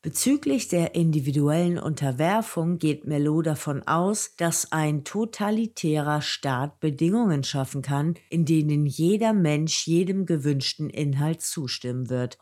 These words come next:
und zwar durch konstante Demütigung und psychische Folter. Alles Wissen könne zum Guten oder zum Bösen verwendet werden.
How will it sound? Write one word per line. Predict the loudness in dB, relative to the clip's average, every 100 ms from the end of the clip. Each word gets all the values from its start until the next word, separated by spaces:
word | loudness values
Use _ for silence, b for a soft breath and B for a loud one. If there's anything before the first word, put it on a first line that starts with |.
| b
und | -4
zwar | -2 0 2
durch | 2 2 2 0
konstante | -2 -4 -2 -4 0 0 0 0 -2
Demütigung | -2 0 2 4 2 0 0 0 0 0
und | -2 0 0 -2
psychische | -10 -4 -4 -4 -4 -4 -6
Folter. | -6 -6 -6 -8 -14 -16 _ _ _ _ _ _ 0
Alles | 4 4 2 0
Wissen | 0 2 2 4
könne | 4 2
zum | 2 -2 0
Guten | 4 4 2 2 0
oder | 0 0 0 0
zum | 0 0 0
Bösen | 0 0 0 -4
verwendet | -6 -8 -6 -6 -6 -6
werden. | -8 -6 -8 -10